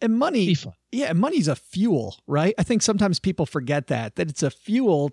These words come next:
Speaker 1: to get where you wanna go and hopefully to make more fun in your life.
Speaker 2: Yeah, yeah.
Speaker 1: My number five is <laughs> for,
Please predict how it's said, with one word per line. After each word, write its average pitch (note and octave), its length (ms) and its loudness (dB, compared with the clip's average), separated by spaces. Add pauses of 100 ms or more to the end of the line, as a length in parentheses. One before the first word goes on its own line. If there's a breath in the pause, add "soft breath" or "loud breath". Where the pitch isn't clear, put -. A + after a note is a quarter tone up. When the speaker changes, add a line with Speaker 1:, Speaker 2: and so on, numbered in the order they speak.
Speaker 1:
to F3 100 0
get D3 300 0
where C#3 200 2
you B2+ 200 0
wanna B2 200 0
go C3 300 0
and C3 220 0 (420 loud breath)
hopefully C#3+ 580 2 (300)
to C#3+ 260 0
make E3 340 2
more A#2+ 200 0
fun A2+ 560 -2
in B2+ 120 0
your A#2 120 0
life. G#2 340 -8 (680)
Speaker 2:
Yeah, E3+ 200 2 (280)
yeah. A#2+ 140 -6 (760 soft breath)
Speaker 1:
My G3 180 2
number G3 280 4
five D3 600 2 (100)
is D#3 540 0 (360 soft breath)
<laughs> - 840 0
for, - 160 -4